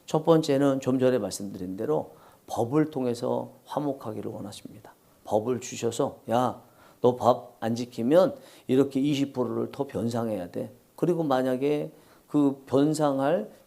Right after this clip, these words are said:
피해자의 친족도 없으면 나에게 제사까지 드리는 수장까지 더해서 민사상 보상을 해야 돼. 너 그러고도 죄 짓겠어? 안 지을 수 있는데 너 법 없는 줄 알고 막 지으려고 했다면, 어쩔 수 없는 상황이 아니라면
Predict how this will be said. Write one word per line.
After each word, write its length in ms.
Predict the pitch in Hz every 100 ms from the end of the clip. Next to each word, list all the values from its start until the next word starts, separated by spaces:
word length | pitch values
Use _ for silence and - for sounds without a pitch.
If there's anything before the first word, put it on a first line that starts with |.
| -
피해자의 580 | - 196 175 151 120
친족도 460 | - 196 196 165 -
없으면 500 | 107 - 120 165 - - - - -
나에게 720 | 113 143 143 147 151 139 - - _
제사까지 600 | - 135 156 - 139 131
드리는 280 | 123 110 117
수장까지 640 | - 185 190 160 104 113
더해서 580 | - 107 110 104 151 - - -
민사상 680 | 123 143 156 143 131 151 - -
보상을 420 | - 120 120 98 120
해야 180 | 113
돼. 180 | 101 92 - _ _ _
너 160 | 139 143
그러고도 720 | 151 151 139 135 131 120 - - -
죄 160 | 139
짓겠어? 540 | 135 135 156 151 196 208 - _ _ _ _ _ _ -
안 180 | 143
지을 180 | 190 233
수 120 | - 190
있는데 340 | 202 202 190
너 240 | 165 170
법 180 | 170 151
없는 300 | 151 156 180
줄 120 | 165
알고 180 | 165 151
막 180 | 131 117
지으려고 640 | - 147 156 156 - 147 143
했다면, 560 | 151 143 131 175 117 - - -
어쩔 360 | 123 143 233 240
수 180 | - 208
없는 280 | 160 185
상황이 300 | 185 165 160
아니라면 560 | 127 107 101 107 131 -